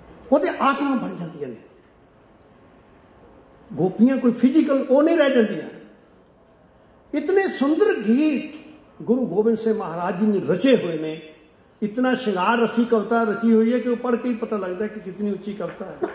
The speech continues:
ਤੋ ਮੈਂ ਇਹ ਅਰਜ਼ ਕਰ ਰਿਹਾ ਸੀ ਕਿ ਜਦੋਂ ਨਾਰੀ ਦਾ ਕਾਮੁਕ ਤਸਵੀਰ ਗੋਪੀਆਂ ਦੇ ਰੂਪ ਵਿੱਚ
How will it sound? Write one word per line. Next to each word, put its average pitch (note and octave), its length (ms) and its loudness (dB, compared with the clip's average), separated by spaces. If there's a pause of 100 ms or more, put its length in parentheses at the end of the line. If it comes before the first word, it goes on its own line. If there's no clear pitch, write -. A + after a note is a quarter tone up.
(2000)
ਤੋ D3+ 260 -4 (220)
ਮੈਂ F3+ 260 2 (100)
ਇਹ G#3+ 140 6
ਅਰਜ਼ F#3 220 -4
ਕਰ G3+ 220 -8
ਰਿਹਾ A3 160 0
ਸੀ A#3 220 -4
ਕਿ A3 220 2
ਜਦੋਂ B3 720 0 (1200)
ਨਾਰੀ G#3+ 600 6
ਦਾ A#3 180 4
ਕਾਮੁਕ A3+ 720 4
ਤਸਵੀਰ G#3+ 500 4
ਗੋਪੀਆਂ G#3+ 480 6
ਦੇ A3+ 160 10
ਰੂਪ G#3+ 300 6
ਵਿੱਚ G#3+ 200 6